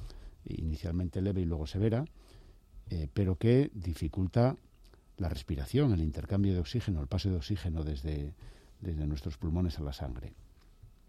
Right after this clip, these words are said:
Ahí sabemos que hay una medida que es el s-,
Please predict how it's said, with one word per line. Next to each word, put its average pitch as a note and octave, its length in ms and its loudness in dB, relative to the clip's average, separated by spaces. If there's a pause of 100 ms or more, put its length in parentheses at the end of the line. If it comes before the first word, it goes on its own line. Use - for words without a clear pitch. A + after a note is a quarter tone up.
(500)
Ahí A#2 400 2 (360)
sabemos D2+ 600 -4 (580)
que F#2+ 120 -6
hay F2+ 100 0
una F#2 160 2
medida A2+ 380 2
que - 100 -8
es D#2+ 80 -4
el D#2+ 120 -2
s-, - 300 -12